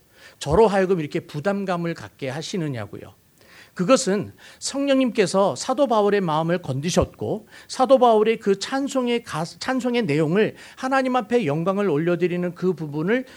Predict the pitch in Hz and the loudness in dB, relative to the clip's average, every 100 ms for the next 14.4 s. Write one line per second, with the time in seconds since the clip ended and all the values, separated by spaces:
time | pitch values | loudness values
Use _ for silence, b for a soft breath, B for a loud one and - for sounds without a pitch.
0 | B B - 285 285 277 269 269 151 185 | B B -6 -2 0 2 0 -2 -4 -2
1 | 208 202 190 196 180 196 190 - 160 196 | 0 0 -2 -2 0 0 -2 -2 0 4
2 | 240 226 143 180 220 214 190 - 208 196 | 4 4 0 2 2 2 -2 -2 0 4
3 | 208 180 143 170 208 170 107 123 233 B | 4 4 0 0 0 0 -4 -6 -8 B
4 | B B - 165 208 254 240 226 240 247 | B B -4 -2 -2 0 2 2 0 -2
5 | 240 226 214 220 - 247 247 226 233 - | -2 0 0 -2 -4 -2 -2 0 -2 -2
6 | 214 202 208 165 135 120 170 214 B B | -2 0 2 0 -2 -4 -4 -6 B B
7 | 185 233 214 202 185 175 - 190 190 196 | 4 4 2 0 0 -4 -4 -4 -4 -4
8 | 180 - 220 202 202 139 160 156 147 143 | -6 -4 -2 -4 -4 -2 -2 0 -2 -6
9 | 143 139 139 151 151 _ - - 131 160 | -8 -10 -8 -10 -12 _ -12 -6 0 0
10 | 139 117 117 98 98 92 101 - - _ | 0 -2 -6 -10 -12 -16 -20 -20 -20 _
11 | B B B - 190 233 262 180 220 151 | B B B 2 6 6 4 0 0 -2
12 | - 180 156 220 117 b b _ - 202 | -4 -4 -4 -4 -6 b b _ -4 2
13 | 247 233 220 208 - 120 170 127 131 131 | 2 2 0 -2 -4 -8 -6 -6 -6 -8
14 | 113 95 104 | -10 -14 -18